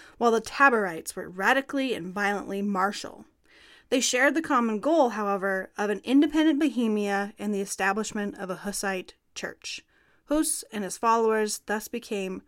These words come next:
early Protestant reformers, as well as the earliest agitators for Czech independence.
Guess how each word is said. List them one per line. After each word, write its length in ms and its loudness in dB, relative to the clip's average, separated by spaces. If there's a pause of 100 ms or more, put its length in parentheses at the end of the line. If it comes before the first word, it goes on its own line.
(220)
early 200 0
Protestant 520 -2
reformers, 600 -4 (360)
as 200 -2
well 140 2
as 120 2
the 180 -2
earliest 440 4
agitators 720 -6
for 140 -6
Czech 420 -8
independence. 840 -12